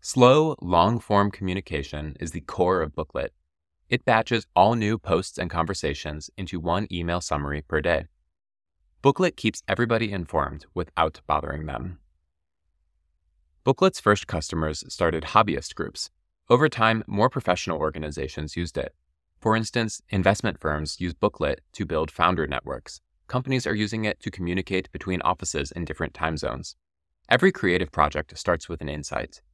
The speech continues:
Since launching Booklet, I've been building features responding to customer requests. I used my residence at Almost Perfect as a time to return to the original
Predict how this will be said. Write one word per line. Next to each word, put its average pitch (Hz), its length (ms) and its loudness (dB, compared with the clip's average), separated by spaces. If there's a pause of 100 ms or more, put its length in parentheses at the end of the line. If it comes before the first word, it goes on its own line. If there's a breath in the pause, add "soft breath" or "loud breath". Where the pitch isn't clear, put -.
(280)
Since - 260 -4
launching 120 340 4
Booklet, 113 420 4 (260)
I've 123 160 4
been 147 140 4
building 101 240 2
features 85 480 -4
responding 73 460 -2
to 87 120 -6
customer 78 460 -4
requests. - 580 -6 (560)
I 120 120 4
used 127 280 2
my 151 100 2
residence 85 600 0
at - 120 -20
Almost 90 320 2
Perfect - 440 -6 (160)
as 101 100 0
a 101 80 0
time 107 280 0
to - 120 -14
return 95 540 -2
to - 120 -14
the 76 140 -4
original 101 400 -2